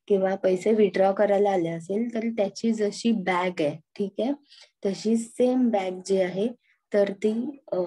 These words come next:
कॅरी करतो ॲक्टर आणि त्या बॅग्स ज्या आहेत, तर त्या स्विच करतो. म्हणजे, अ, रिकामी बॅग जी आहे, तर ती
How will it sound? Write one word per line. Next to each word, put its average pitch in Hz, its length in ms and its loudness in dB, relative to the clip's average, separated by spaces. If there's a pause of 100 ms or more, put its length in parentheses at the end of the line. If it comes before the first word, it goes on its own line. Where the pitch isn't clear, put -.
(520)
कॅरी 208 360 4
करतो 190 500 0
ॲक्टर 196 440 -2 (440)
आणि 190 440 -2 (240)
त्या 208 120 0
बॅग्स 196 500 -2
ज्या 214 120 -2
आहेत, 202 200 -2 (140)
तर 220 60 0 (140)
त्या 240 120 -2
स्विच 226 420 -4
करतो. 160 540 -8 (1120)
म्हणजे, 202 520 0 (180)
अ, 175 60 -4 (640)
रिकामी 220 580 2
बॅग 185 260 0 (100)
जी 175 120 -2
आहे, 175 320 -4 (460)
तर 208 160 2
ती 226 240 2